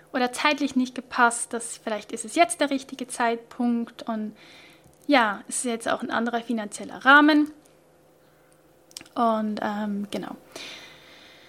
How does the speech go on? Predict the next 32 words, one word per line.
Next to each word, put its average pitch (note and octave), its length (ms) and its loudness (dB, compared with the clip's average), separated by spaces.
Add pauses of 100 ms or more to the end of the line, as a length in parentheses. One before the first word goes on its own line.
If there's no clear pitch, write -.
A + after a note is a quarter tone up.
(260)
Dass C4 220 6
du C4 80 4
dich C4 200 2
dann A#3+ 180 0
hoffentlich A#3+ 440 0
auch A#3+ 120 0
bald - 320 -8
anmelden F4 520 6
kannst. E4+ 540 -2
Ja, B3+ 300 2 (680)
das, C4+ 380 -6
ähm, A3 480 -2 (180)
ja. - 100 -10 (1400)
Ich - 100 -6
muss A#3 120 -2
manchmal A3 320 -2
ein A3 40 -4
bisschen A3+ 200 -2
geduldig B3+ 360 2
mit A#3+ 120 0
mir A#3 120 -2
selbst G#3+ 420 -4
sein B3 320 2
und B3+ 240 -4
ihr A3+ 100 -6
müsst A#3+ 240 -6
es A#3+ 120 -10
natürlich A3+ 400 -4
auch A#3+ 100 -8
mit A#3+ 140 -4
mir B3+ 160 0
sein. C4+ 240 2